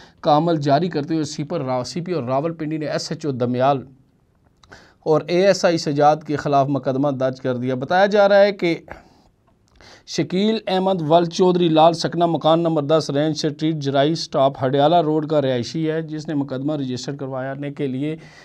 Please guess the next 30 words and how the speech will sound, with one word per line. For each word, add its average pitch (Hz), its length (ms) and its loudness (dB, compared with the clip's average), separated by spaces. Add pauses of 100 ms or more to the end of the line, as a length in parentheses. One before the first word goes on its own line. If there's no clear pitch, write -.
(140)
एसएचओ 180 400 0
दमयाल 160 380 2
फैज़ान 143 480 0
को 160 180 -6
तीन 151 240 -2
लाख 151 300 2
रुपया 147 300 0
और 135 120 -4
दस 165 240 0
हज़ार 151 260 2
रुपया 156 160 -4
मिसल 151 320 -2
लिखने 170 320 -4
वाले 156 260 0
को 151 220 -4 (440)
दिए 160 320 0
और 151 300 -2 (880)
नब्बे 156 480 2
हज़ार 147 360 2
रुपया 143 340 0 (320)
एएसआई 160 500 -2
सजाद 139 420 0
जो 139 180 -2
तफ्तीशी 196 480 -4
था 190 120 -2
उसने 175 360 -6
लिया। 147 220 -2
उसके - 260 -4
बाद 220 180 2
जब 196 220 0